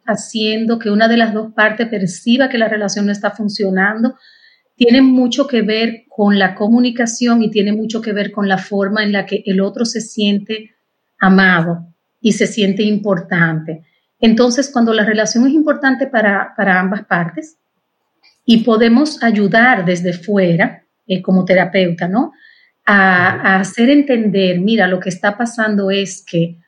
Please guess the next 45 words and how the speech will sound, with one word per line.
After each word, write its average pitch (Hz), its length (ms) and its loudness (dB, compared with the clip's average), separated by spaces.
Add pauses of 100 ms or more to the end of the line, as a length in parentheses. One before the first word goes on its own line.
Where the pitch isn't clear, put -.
(280)
tu - 140 2
pareja 214 380 2
no 214 260 -2
se 247 160 -2
siente 220 400 -2
amada, 185 420 0
no 180 120 -4
se 190 120 -10
siente 208 360 -4
importante 190 540 -4
para 202 280 -6
ti, 180 140 -6
por 190 220 -2
esto 226 220 -4
y 262 40 -2
por 233 160 -6
esto 226 200 -6
y 226 40 -10
por 226 140 -8
esto 208 180 -8
y 233 40 -12
por 214 180 -6
esto. 170 300 -8 (600)
Y 247 140 4
lo 220 160 4
mismo 285 400 2
con 233 140 0
la 214 80 2
otra 226 180 0
persona, 180 600 -4 (260)
y 233 200 6
hay 262 160 4
una 294 200 4
voluntad. 185 1000 2 (760)
Entonces, 254 560 2
sí, 339 240 2
claro 302 340 2
que, 196 280 -2
que 214 100 -2
ayuda. 175 600 -2 (120)
En 226 120 2
mi 220 80 2
experiencia 220 600 0
ha 254 140 4
ayudado. 165 720 -2